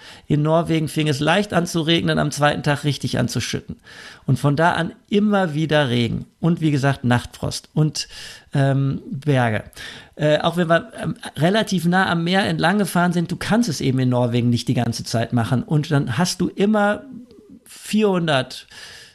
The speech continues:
fünfhundert mal zweihundertfünfzig Meter, aber du hast halt dauernd Steigungen, die du hochfahren musst, dann knallst du die wieder runter und am Tag kommen dann drei, vier, fünf Steigungen. Hatten wir zum Teil Höhenmeter, die wir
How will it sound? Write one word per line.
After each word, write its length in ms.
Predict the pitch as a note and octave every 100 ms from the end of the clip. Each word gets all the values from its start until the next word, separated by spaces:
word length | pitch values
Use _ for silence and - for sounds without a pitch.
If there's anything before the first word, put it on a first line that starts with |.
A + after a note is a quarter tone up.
| _ - -
fünfhundert 920 | - - - A3 - D3 C#3 C3 -
mal 460 | E3+ - D#3 F3+ F#3
zweihundertfünfzig 880 | F#3+ G3 G3 F#3+ B3 A#3 - A#2+
Meter, 340 | B2+ B2+ B2+ B2
aber 140 | D3
du 120 | F3
hast 200 | D#3+ F#3+
halt 360 | F#3 F#3+ - -
dauernd 360 | A#2 D4 A#3+ -
Steigungen, 560 | - G3 G#3+ D#3 D#3
die 100 | D3+
du 80 | D3+
hochfahren 420 | F3+ G3 - C3
musst, 180 | C3 -
dann 100 | C#3
knallst 320 | - G3 A3
du 60 | F3+
die 120 | D#3+
wieder 160 | C#3+ D3
runter 320 | C#3+ A3+ F#3+
und 100 | E3+
am 140 | E3
Tag 300 | - G#3 G#3
kommen 180 | - F3+
dann 160 | F3+ F3
drei, 240 | F3+ G3
vier, 240 | F#3+ F#3+ F#3
fünf 220 | G3+ G3+
Steigungen. 540 | - F#3+ G3+ C#3+ E3+ - - -
Hatten 240 | G#3 G#3
wir 120 | E3 D#3
zum 200 | D3 -
Teil 280 | F#3+ F3
Höhenmeter, 600 | D#3 G#3 F#3 C#3+ C#3 D#3
die 160 | D#3 D#3
wir 220 | D#3 D3+